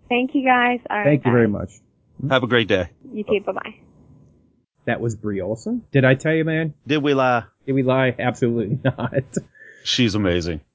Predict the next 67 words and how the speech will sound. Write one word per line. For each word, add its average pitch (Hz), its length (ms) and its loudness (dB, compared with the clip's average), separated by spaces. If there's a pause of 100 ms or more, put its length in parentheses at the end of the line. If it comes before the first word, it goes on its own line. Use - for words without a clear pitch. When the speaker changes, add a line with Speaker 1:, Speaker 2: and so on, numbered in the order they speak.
(140)
Speaker 2:
Yeah, 123 180 0
I, 143 280 2
I - 20 4
couldn't 156 220 0
imagine 120 480 4
having 107 260 2
a 104 60 0
better 101 240 2
interview. 101 440 -2 (160)
Like 135 140 2
I 139 80 4
said, 110 340 2 (160)
she - 120 -2
was 127 160 2
fantastic, 160 580 2 (140)
uh, 101 140 -6
great 123 260 2
personality, 117 720 2
great 107 240 2
head 110 160 2
on 117 80 4
her 117 140 2
shoulders. 123 420 2
Like 107 140 0
I - 20 -2
said, 113 220 0
I, 101 280 -4
I 113 100 -4
really 117 320 4
expect - 360 -2
many 110 240 2
great 104 260 0
things 107 220 0
from 104 140 -8
her. 104 200 -2
I'm, 98 200 -4 (320)
I'm, 117 100 0
ass-, - 220 -4
I'm 127 180 0
Speaker 3:
Mm. - 20 -6
Speaker 2:
gonna 180 180 0
see, 156 280 -2
I, 135 140 0
I, 143 160 -2
I 147 140 -2
imagine 151 400 0
we're 165 80 0
gonna 139 120 0
see 147 180 -2
her 147 100 0
in 123 60 0
a 104 60 -2
lot 117 220 0
of 107 80 0
movies 104 360 -2
to - 80 -12
come, 95 360 -4
so 87 320 -6
Speaker 3:
I 98 80 0
agree. 92 380 -2 (280)
Speaker 2:
she's 139 200 2
Speaker 3:
I - 20 0
Speaker 2:
got 147 100 4
a 123 40 4
Speaker 3:
agree. 127 120 2
Speaker 2:
good - 140 -4
career 123 340 2